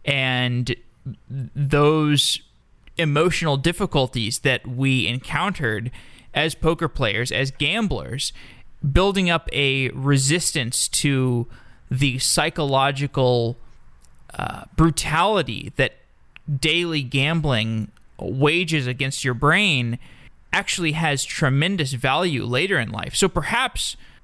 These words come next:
more people should be gambling at a younger age because it helps you develop anti-fragility. The world is a place where things will be beckoning to you with addictive tendencies, whether it is your smartphone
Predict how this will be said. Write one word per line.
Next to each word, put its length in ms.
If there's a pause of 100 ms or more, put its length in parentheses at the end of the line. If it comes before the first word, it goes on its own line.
(180)
more 440
people 640
should 440
be 140
gambling 640
at 100
a 60
younger 440
age 420
because 360
it 180
helps 420
you 320
develop 540
anti-fragility. 1000 (280)
The 100
world 420
is 120
a 60
place 460
where 440
things 500
will 160
be 160
beckoning 640
to 140
you 400 (240)
with 180
addictive 540
tendencies, 720
whether 300
it 100
is 140
your 100
smartphone 880